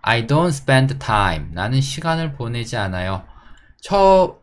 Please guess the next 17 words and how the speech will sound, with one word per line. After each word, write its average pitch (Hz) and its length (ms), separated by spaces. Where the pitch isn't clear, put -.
번째 170 300
예문은 143 680
누구와 151 580
시간을 139 460
보내는지, 90 640
두 - 180
번째 110 380
예문은 104 580
뭘 127 440
하면서 139 580
시간을 127 480
보내는지에 95 560
대한 80 260
거여서 80 280
watching 139 560
T 131 180
V, 113 220